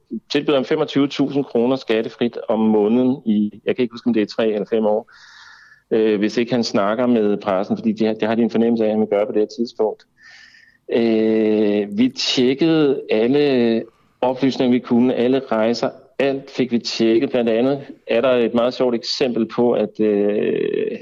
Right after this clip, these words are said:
der er et billede af ham, hvor han har fået på et tidspunkt en, en, en, en kuffert med to hundrede og halvtreds tusind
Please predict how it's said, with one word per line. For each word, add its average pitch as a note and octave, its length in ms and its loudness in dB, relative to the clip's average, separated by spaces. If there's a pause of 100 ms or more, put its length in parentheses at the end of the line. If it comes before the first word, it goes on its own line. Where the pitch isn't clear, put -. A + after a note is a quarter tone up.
der A2+ 80 0
er A#2 40 2
et A#2 80 -2
billede C3 340 0
af A2+ 60 2
ham, A#2+ 100 2
hvor A#2 120 0
han A2 120 0
har A2 120 -2
fået B2 340 0
på A#2+ 60 -4
et A2+ 60 -2
tidspunkt B2 440 -4
en, G#2 280 0
en, G2 100 -2 (580)
en, G#2 120 -4 (160)
en G#2+ 60 -6
kuffert C#3 340 -2
med A#2 80 0
to - 140 -2
hundrede B2+ 180 2
og A2+ 40 2
halvtreds B2 320 -4
tusind B2+ 340 -6